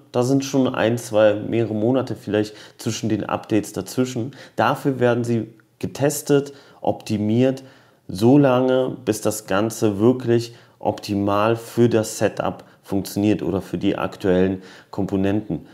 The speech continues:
funktioniert. Das habe ich nicht gewusst. Und da gibt es tatsächlich auch Unterschiede. Also ist das jetzt ein Punkt, den ich zukünftig auch beachten werde,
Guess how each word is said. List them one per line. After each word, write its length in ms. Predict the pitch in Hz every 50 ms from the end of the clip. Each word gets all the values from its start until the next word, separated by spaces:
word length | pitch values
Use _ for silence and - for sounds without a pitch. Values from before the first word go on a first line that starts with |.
| - _ _
funktioniert. 640 | - 87 85 78 - - 78 73 67 67 57 - - -
Das 260 | 113 117 - - 151
habe 100 | 156 151
ich 140 | 151 151 151
nicht 180 | 147 147 -
gewusst. 540 | - 113 107 135 202 - - - - - _ _ - - _
Und 120 | - 95 110
da 80 | 113
gibt 200 | 123 139 127 -
es 120 | 120 - -
tatsächlich 520 | - 120 117 - - 117 117 117 117 -
auch 160 | - 117 120
Unterschiede. 600 | - - 160 160 107 87 - - - - - - -
Also 200 | - 117 139 143
ist 160 | 127 131 -
das 180 | 160 170 170 -
jetzt 200 | 190 185 - 165
ein 120 | 143 143
Punkt, 500 | - - 175 180 165 165 165 - - - _ _ -
den 140 | 135 127 -
ich 240 | 147 147 - - -
zukünftig 640 | - - 175 170 - 160 139 - - 139 135 - -
auch 120 | - 139
beachten 520 | - - - - 139 - - - 131 131 117
werde, 300 | 117 117 120 127 123